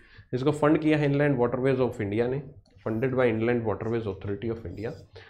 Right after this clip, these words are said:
Uh, the three jetties commissioned were built at a cost of nine point six करोड़। नाइन पॉइंट सिक्स करोड़ की लागत से यहाँ पर इसको Inland Waterways Authority of India के द्वारा यहाँ पर बनाया गया है।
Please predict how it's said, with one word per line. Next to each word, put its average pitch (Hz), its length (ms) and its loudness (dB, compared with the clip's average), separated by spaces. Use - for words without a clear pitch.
Uh, 101 100 0
the 107 140 0
three 170 280 -2
jetties 143 340 2
commissioned 127 380 -2
were 123 140 -2
built 113 240 -2
at 101 200 -4
a 101 140 -6
cost 95 240 -8
of 147 80 -8
nine 120 220 -4
point 98 280 -6
six 92 120 -16
करोड़। 98 340 -14
नाइन 117 200 -6
पॉइंट 120 240 -2
सिक्स - 280 -12
करोड़ 98 280 -6
की 113 120 -8
लागत 92 280 -8
से - 180 -6
यहाँ 90 140 -6
पर 147 320 -8
इसको 147 420 -2
Inland 113 260 -2
Waterways 104 460 -2
Authority 98 400 -6
of 113 260 -6
India 98 220 -6
के 101 120 -6
द्वारा 90 240 -6
यहाँ 98 200 -8
पर 156 180 -6
बनाया 104 560 -4
गया 95 400 -4
है। - 160 -8